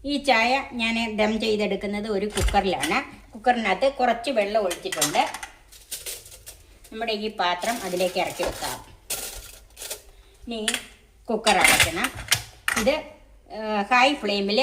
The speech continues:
അഞ്ച് വിസിൽ. ആദ്യമേ നമുക്ക് ഈ ബണ്ണൊന്ന് മുറിച്ച് ബട്ടറിലൊന്ന്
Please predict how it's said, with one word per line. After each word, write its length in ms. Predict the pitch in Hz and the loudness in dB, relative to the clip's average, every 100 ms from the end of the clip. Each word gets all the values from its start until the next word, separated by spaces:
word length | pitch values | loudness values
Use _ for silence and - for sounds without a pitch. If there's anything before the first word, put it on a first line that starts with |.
| 262 208 | 0 -2
അഞ്ച് 300 | 208 214 196 | 0 2 0
വിസിൽ. 300 | 170 - - 143 - - - - - - _ _ - - _ _ _ - - - - - - - - - - - - - - - _ - - | -2 -6 -10 -10 -10 -14 -20 -20 -20 -20 _ _ -20 -20 _ _ _ -20 -16 -14 -14 -14 -14 -14 -18 -20 -20 -20 -20 -20 -20 -20 _ -18 -6
ആദ്യമേ 320 | 233 233 233 254 - - | -4 -2 -4 -4 -8 -10
നമുക്ക് 240 | 226 202 226 | -8 -6 -2
ഈ 20 | 208 | 0
ബണ്ണൊന്ന് 460 | 220 247 254 208 214 | 2 2 0 -2 -4
മുറിച്ച് 360 | 202 180 - 262 320 - - - 247 | -4 -8 -4 -4 -4 -12 -20 -4 2
ബട്ടറിലൊന്ന് 640 | 240 - 240 226 180 226 | 2 4 0 0 -4 -6